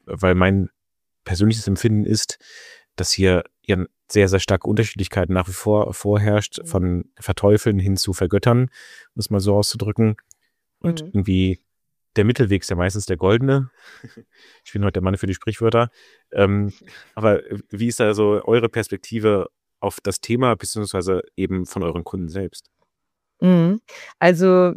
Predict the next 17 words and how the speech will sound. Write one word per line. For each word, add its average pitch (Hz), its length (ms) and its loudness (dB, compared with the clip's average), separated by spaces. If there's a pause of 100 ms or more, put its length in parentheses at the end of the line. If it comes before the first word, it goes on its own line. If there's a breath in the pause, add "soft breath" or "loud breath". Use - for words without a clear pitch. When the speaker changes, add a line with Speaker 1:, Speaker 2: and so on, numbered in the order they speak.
Speaker 2:
wir, 170 680 4
genau, 175 240 2
wir 165 120 2
geben 190 280 0
auch 165 220 -2
relativ 170 580 -4 (460)
viele 156 300 -2
Vorträge 202 640 0
zum, 190 480 -4
im 180 420 -6
Bereich, 175 520 -2
äh, 160 500 -2
künstliche 165 460 -4
Intelligenz 190 640 2
und 175 140 -2
wie 180 80 -6
Unternehmen 165 540 -2